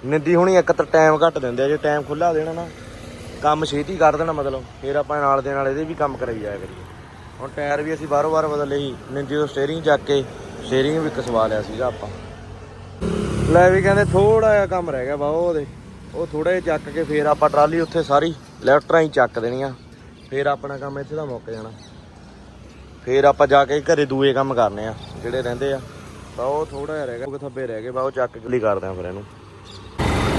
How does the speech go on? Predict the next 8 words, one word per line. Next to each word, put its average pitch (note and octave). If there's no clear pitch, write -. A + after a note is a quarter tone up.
ਲਓ G3
ਵੀ G#3+
ਟਰਾਲੀ G3+
ਸਾਰੀ G3+
ਖਾਲੀ G3+
ਕਰਤੀ, F3+
ਬਾ E3
ਹੁਣ E3+